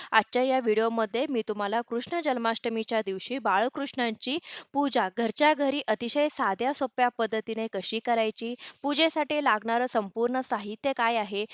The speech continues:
योग्य पूजा विधी आणि मंत्र अशी संपूर्ण माहिती तुम्हाला या व्हिडिओमध्ये मिळेल. त्यासाठी व्हिडिओ शेवटपर्यंत पहा.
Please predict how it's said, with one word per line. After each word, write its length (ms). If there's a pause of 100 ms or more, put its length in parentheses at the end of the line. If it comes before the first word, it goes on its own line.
(200)
योग्य 360 (100)
पूजा 300
विधी 400
आणि 200
मंत्र 460
अशी 220
संपूर्ण 560
माहिती 320
तुम्हाला 340
या 160
व्हिडिओमध्ये 640
मिळेल. 280
त्यासाठी 380
व्हिडिओ 360
शेवटपर्यंत 680 (100)
पहा. 220